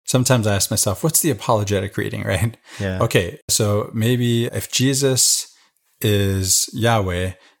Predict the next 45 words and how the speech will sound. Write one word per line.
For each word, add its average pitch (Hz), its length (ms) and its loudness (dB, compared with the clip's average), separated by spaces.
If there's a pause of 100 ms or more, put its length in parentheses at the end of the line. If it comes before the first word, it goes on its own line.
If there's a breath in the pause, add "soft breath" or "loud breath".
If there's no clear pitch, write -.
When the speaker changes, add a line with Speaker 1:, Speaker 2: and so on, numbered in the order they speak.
(120)
Speaker 1:
then 98 720 0
Moses 107 400 2
saw 101 220 2
Jesus, 92 580 0
not 92 320 -2
God. - 400 -2
I 98 140 -2
don't 92 220 -6
know. 101 240 -6
That's 113 320 0
not 113 200 0
my 95 180 -2
answer, 87 480 -2
Speaker 2:
<laughs> 135 140 0
Speaker 1:
right? 98 220 -2 (300 loud breath)
Speaker 2:
Well, 147 220 6
I 139 80 4
mean, 135 280 4
it, 127 360 0
maybe 120 280 2
you 113 180 2
could 101 200 -2
delve 95 300 0
into 90 240 -4
the 90 120 -4
word 85 320 -4
see, 80 680 0
right? 90 340 -2
Because, 95 440 -2
like, 87 320 -4
the 113 180 0
first - 500 0
thing 101 200 0
I 92 80 2
think 90 240 -4
of 85 180 -4
when, 80 400 -4 (240)
when 87 180 -4
you 80 80 -4
say 82 220 -2
no 85 140 -2
one 82 100 -4
has 80 100 -4
seen 87 340 -2
God, 82 600 -6